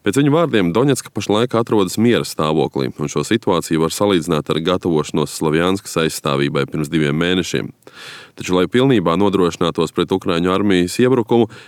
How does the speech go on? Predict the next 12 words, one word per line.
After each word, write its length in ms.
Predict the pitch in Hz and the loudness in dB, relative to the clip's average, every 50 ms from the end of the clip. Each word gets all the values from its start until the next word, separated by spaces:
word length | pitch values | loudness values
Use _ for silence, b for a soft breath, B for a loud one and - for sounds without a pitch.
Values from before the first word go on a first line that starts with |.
| B B | B B
kaujiniekiem 560 | - 107 110 123 135 139 131 127 - 123 120 | -2 0 2 4 4 4 2 2 2 2 2
esot 320 | 123 123 - 123 113 - 120 | 2 2 2 0 2 2 0
nepieciešami 640 | 117 - 123 107 98 - 101 95 - 98 92 92 101 | 0 2 2 0 2 2 0 0 0 0 0 0 0
astoņi 380 | 117 - - 113 107 95 90 95 | -2 -2 -2 0 2 2 2 2
līdz 160 | 98 87 85 | 0 0 -2
desmit 400 | - 95 104 - - 98 - - - | -2 -2 -2 -2 -4 -6 -4 -2 0
tūkstoši 560 | 98 101 101 - - - 90 85 82 - - - - | 2 2 0 0 -2 -2 0 0 0 -2 -4 -2 0
cilvēku, 500 | 120 107 90 73 58 50 50 - - - - _ _ | 2 2 2 2 0 -2 -4 -6 -10 -16 -20 _ _
kuriem 320 | - 82 80 76 73 82 | -6 -2 -2 0 0 0
jāiesaistās 680 | 92 101 101 95 87 82 - 92 85 80 - 78 71 76 82 | 0 2 2 0 0 0 0 -2 -2 -2 -2 -2 -2 0 0
bruņotajos 480 | 82 87 85 76 69 - 78 78 76 78 92 | 0 0 0 0 0 0 0 0 0 0 -2
grupējumos 500 | 98 92 - 85 76 78 80 76 78 | -2 -2 0 -2 -2 0 0 -2 -2